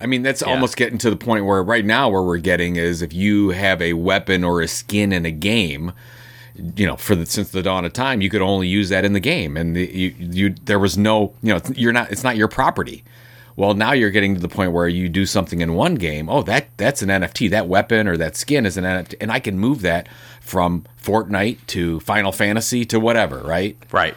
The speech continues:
Speaker 1: And it, it, it increases in value because you can do more with it. There's more utility. It, it, we just d-, can't fathom what this actually means. And I think everyone,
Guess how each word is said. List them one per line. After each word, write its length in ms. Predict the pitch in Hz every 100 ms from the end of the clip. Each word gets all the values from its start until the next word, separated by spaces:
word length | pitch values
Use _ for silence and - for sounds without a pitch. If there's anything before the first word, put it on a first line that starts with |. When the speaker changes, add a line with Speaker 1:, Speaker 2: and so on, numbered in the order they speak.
| -
Speaker 1:
And 160 | 113
it, 180 | 113 104
it, 260 | 107 110 -
it 100 | 110
increases 500 | 113 - 131 104 98
in 100 | 101
value 400 | 117 165 123 104
because 640 | 98 101 - 82 87 -
you 80 | 87
can 140 | 85 87
do 120 | 95
more 180 | 95 98
with 180 | 175 127
it. 120 | -
There's 200 | 82 87
more 120 | 95
utility. 600 | 90 90 - 170 95 - - - - - - - - - - -
It, 220 | - 117 - _ - _ _ -
it, 260 | 123 127 117
we 120 | 123
just 260 | 113 131 -
d-, 180 | 123 -
can't 280 | - 123 -
fathom 600 | - 110 110 104 87 85
what 340 | 87 92 87
this 220 | 95 87 -
actually 480 | 82 - - 87
means. 380 | 87 117 104 90
And 80 | 90
I 80 | 82
think 260 | 95 85 -
everyone, 720 | - 110 113 101 90 87 87